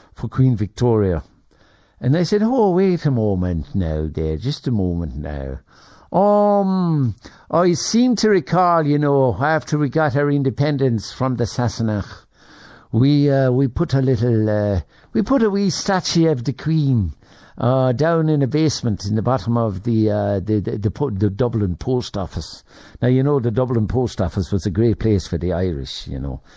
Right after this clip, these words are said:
In nineteen sixteen, some patriots came and took over the post office. It's a, b-, it's a bit like taking over television stations, you know.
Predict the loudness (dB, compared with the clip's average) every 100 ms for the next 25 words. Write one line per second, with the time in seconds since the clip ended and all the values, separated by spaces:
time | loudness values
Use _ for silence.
0 | -20 -6 2 4 4 2 2 2 2 2
1 | 0 -4 -6 -6 0 2 4 2 0 -6
2 | -20 -12 -2 0 2 2 2 0 0 0
3 | 2 2 0 0 2 2 0 -4 0 0
4 | -2 -4 -8 -8 -12 -12 -6 -2 0 2
5 | 2 0 -2 -2 0 0 -2 -2 -2 0
6 | 0 0 -2 0 -2 0 -2 -4 -6 -2
7 | -2 -2 -4 -6 -4 -4 -2